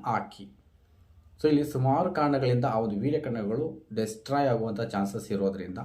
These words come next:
ಮತ್ತೆ ಇನ್ನೊಂದು ಆರು ಗಂಟೆಗಳು ಅಂಡ್-, ಆರು ಗಂಟೆ ಒಳಗೆ ವ್ಯವಧಿಯಲ್ಲಿ ಅಂಡಾಣುಗಳ ಉತ್ಪತ್ತಿಯೂ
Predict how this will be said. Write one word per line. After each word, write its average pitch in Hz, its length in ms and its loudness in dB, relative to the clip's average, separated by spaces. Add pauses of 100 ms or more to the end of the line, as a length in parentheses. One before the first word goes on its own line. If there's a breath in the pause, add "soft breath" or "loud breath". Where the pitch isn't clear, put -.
(460 loud breath)
ಮತ್ತೆ 151 440 0
ಇನ್ನೊಂದು 175 320 6
ಆರು 127 240 2
ಗಂಟೆಗಳು 113 340 0
ಅಂಡ್-, 135 320 -2 (100)
ಆರು 156 240 0
ಗಂಟೆ 131 240 2
ಒಳಗೆ 107 400 2
ವ್ಯವಧಿಯಲ್ಲಿ 113 720 4
ಅಂಡಾಣುಗಳ 131 460 2
ಉತ್ಪತ್ತಿಯೂ 151 680 -2